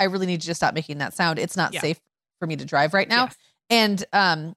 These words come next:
Speaker 1: it wasn't even always about being annoyed, but, uh, just about being distracted.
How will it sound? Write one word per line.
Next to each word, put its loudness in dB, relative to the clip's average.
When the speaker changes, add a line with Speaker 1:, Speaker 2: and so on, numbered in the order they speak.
Speaker 1:
it 4
wasn't 2
even 0
always 0
about 2
being -2
annoyed, -2
but, -2
uh, -2
just -8
about 2
being -4
distracted. -2